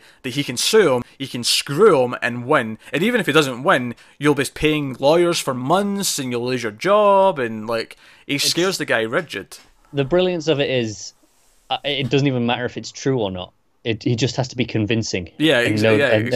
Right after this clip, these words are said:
Speaker 1: exactly.
Speaker 2: it sound like he knows what he's talking about. Obviously, he does know what he's talking about, but he could be making it up anyway.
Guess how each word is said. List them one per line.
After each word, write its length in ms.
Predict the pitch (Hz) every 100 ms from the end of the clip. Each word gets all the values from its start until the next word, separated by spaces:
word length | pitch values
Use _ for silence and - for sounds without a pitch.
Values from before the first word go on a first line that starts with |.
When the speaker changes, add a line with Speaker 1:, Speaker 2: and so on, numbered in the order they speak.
| 123 117
Speaker 1:
exactly. 40 | 110
Speaker 2:
it 60 |
sound 340 | 110 123 117 110
like 120 | 98
he 80 | 110
knows 160 | 107 101
what 40 |
he's 80 | 107
talking 140 | 113
about. 100 | 110
Obviously, 220 | 143 127 98
he 40 |
does 260 | 90 117 107
know 80 |
what 60 | 90
he's 100 | 92
talking 200 | 98 92
about, 220 | 92 92
but 160 | 107 - - - _
he 80 | 131
could 140 | -
be 100 | 139
making 300 | 127 123 117
it 80 | 110
up 140 | 104 120
anyway. 360 | 135 101 90